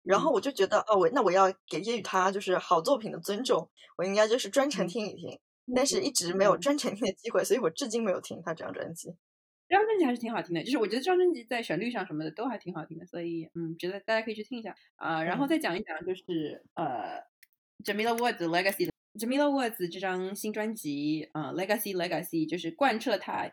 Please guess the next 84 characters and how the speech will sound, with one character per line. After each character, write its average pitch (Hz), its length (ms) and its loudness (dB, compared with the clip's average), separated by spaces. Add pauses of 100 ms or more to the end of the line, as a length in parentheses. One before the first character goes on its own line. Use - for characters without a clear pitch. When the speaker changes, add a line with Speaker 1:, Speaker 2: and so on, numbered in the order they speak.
Speaker 2:
一 240 200 -4
以 - 40 -10
贯 180 320 2
之 180 160 -4
的， 160 280 -4 (200)
呃， - 380 -6 (240)
像 170 500 -2 (320)
会 233 100 0
把 170 220 2
就 175 140 -2
是 170 340 -4 (420)
音 233 200 0
乐 226 200 4
当 208 260 0
成 156 520 -2 (120)
女 156 180 0
性 202 240 -2
斗 202 200 2
争 185 240 0
的 151 280 0
武 151 140 -2
器 - 200 -2
的 160 120 2
这 180 100 -4
么 165 80 0
一 170 160 -8
张， 147 400 -4
一 156 60 -10
张 165 160 0
专 170 200 0
辑。 - 280 -8 (100)
她 240 80 -4
的 233 100 4
歌 226 220 2
词 330 340 0
非 302 160 0
常 214 140 0
非 202 60 -2
常 180 120 0
深 196 200 -2
刻， - 320 -2 (240)
比 214 120 -2
起 - 140 -2
大 233 200 4
部 190 100 -8
分 196 180 0
的 165 60 0
那 165 80 0
种 160 120 -2
R 185 180 0
and 214 60 -4
B 165 460 -2
专 214 220 2
辑 175 140 2
来 156 140 -4
说， 160 260 -2
你 160 60 -2
知 160 60 -2
道， 160 140 -6
现 294 160 0
在 247 100 4
不 202 80 -8
是 202 80 -4
有 214 80 -2
很 170 60 -4
多 165 160 0
很 175 120 -4
不 - 100 -10
错 202 120 -4
的 - 60 0
R 185 60 2
and 180 40 -4
B 190 80 -2
女 160 80 -2
歌 165 140 -4
手， 156 140 -6
包 160 120 -4
括 156 240 -2
Her 226 320 0
啊， 160 240 2
包 170 160 -4
括 175 220 -6
什 160 100 -10
么， 160 280 -6